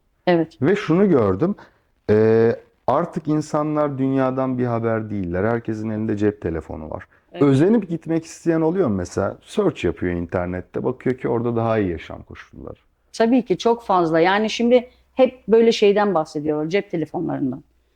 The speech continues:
Speaker 1: Misal diyor ki işte diyor sadece diyor elli euroya, kırk euroya diyor. Ben bir diyor sıfır cep telefonu hangi markadan olduğu fark etmeksizin alabiliyorum diyor.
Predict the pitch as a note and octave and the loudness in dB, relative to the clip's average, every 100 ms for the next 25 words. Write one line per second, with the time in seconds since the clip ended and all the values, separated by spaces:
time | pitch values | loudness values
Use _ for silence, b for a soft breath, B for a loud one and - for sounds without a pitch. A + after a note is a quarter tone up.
0 | _ G3+ G3 G#3+ G3 G#3 G3+ F#3 F#3 F3 | _ -4 0 2 4 4 2 -2 0 2
1 | F#3 F#3 - - F#3+ F3 F3 F3+ - F#3+ | 4 4 4 0 0 0 0 2 2 2
2 | F#3+ G3+ E3 D3+ C#3+ - F#3 - E3+ D#3+ | 4 2 4 2 0 -2 -4 0 2 2
3 | D3+ D3 F3+ F#3+ F3+ F#3+ F3+ F3 E3 F3 | 2 2 0 0 0 0 -2 -2 -2 -4
4 | - - G3 F3+ E3 D#3+ F#3 - E3 D3 | -6 -8 -4 -4 -6 -2 -2 0 -4 0
5 | D3+ D3+ E3+ b b b - F3+ E3+ E3+ | 2 2 0 b b b -4 0 2 2
6 | E3 E3 E3 E3 D#3+ D#3+ E3 E3+ D#3+ E3 | 2 2 2 4 2 2 0 -2 -2 -4
7 | D#3+ E3+ E3 D#3 F3 G#3+ F#3 F#3+ G3 G#3 | -2 -4 -2 -6 -2 0 2 2 2 4
8 | F#3+ D#3 C#3 C3+ C3+ | 4 2 -4 -4 -10